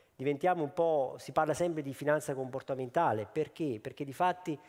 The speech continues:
eh, il cliente non ha bisogno di guadagnare in quanto tale, ha bisogno di realizzare delle esigenze, lui e del nucleo familiare. Quindi il nostro prim-, primo, eh,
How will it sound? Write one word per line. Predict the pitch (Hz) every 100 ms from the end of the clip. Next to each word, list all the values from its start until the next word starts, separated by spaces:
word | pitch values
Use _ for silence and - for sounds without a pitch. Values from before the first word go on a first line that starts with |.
| - - _
eh, | 123 123
il | 139
cliente | - 190 175
non | 143
ha | 170
bisogno | 160 139 131 147 127 120
di | 120 127
guadagnare | 131 131 127 127 123
in | 123 123
quanto | 117 127 113 123
tale, | 120 104 104 107 _
ha | 139
bisogno | 147 156 180
di | 160
realizzare | 143 135 135 131 156 131
delle | 123 120
esigenze, | 110 104 110 95 98 113 110 _ _ _ _ _ _ _ _ _ -
lui | 156 185 180
e |
del | 156
nucleo | 151 147 143
familiare. | 120 135 127 120 101 120
Quindi | 180 170
il | 151
nostro | 180 - 160
prim-, | 175 185 -
primo, | 175 202 185 160 -
eh, | 160 147 139 139 131 127 127 123 120 120 120 _